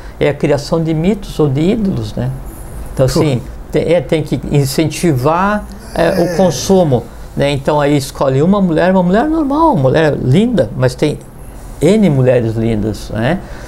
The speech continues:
Speaker 1: E aí pega e, e cria um mito de que forma? E toda a mídia vai e fala dessa pessoa todos os dias, o tempo inteiro, é, de que tipo de papel higiênico ela usou, que tipo de roupa ela usou,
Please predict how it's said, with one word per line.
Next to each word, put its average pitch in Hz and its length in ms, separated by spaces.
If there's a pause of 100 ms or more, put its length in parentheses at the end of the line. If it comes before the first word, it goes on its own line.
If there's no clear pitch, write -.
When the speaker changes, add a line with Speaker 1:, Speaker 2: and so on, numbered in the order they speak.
(120)
Speaker 1:
E 135 100
aí 156 160
pega 170 420
e, 165 520
e 156 60
cria 185 420
um 175 80
mito 180 260
de 143 80
que 151 140
forma? 135 360
E 131 40
toda 180 500
a 175 60
mídia 170 500
vai 143 320
e 165 60
fala 156 500
dessa 143 320
pessoa 160 400 (240)
todos 175 400
os 139 160
dias, 160 260
o 151 60
tempo 165 340
inteiro, 156 540 (260)
é, 135 140
de 107 140
que 135 100
tipo 190 300
de 156 100
papel 156 420
higiênico 156 460
ela 135 100
usou, 127 380
que - 100
tipo 175 300
de 139 100
roupa 151 340
ela 123 100
usou, 135 520